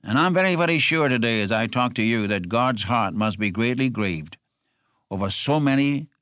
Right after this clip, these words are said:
professing Christians whose families have been broken up. Oftentimes not on the ground of adultery, which is the only ground, but for one reason or another.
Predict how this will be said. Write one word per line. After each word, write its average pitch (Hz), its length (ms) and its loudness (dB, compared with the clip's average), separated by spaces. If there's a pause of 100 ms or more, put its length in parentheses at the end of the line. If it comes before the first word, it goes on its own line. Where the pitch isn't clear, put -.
(120)
professing 117 540 0
Christians 78 800 -4 (920)
whose - 160 0
families 131 500 2
have 104 140 -2
been 95 180 -2
broken 123 400 -2
up. 92 160 -4 (2500)
Oftentimes 143 720 2
not 151 160 2
on 170 140 0
the 139 100 0
ground 127 300 0
of 117 60 0
adultery, 101 480 -2
which 104 200 -4
is 113 100 -2
the 110 120 0
only 143 240 0
ground, 80 480 -8 (880)
but 101 180 -8
for 104 180 -2
one 107 240 0
reason 101 280 0
or 101 140 0
another. 76 400 -6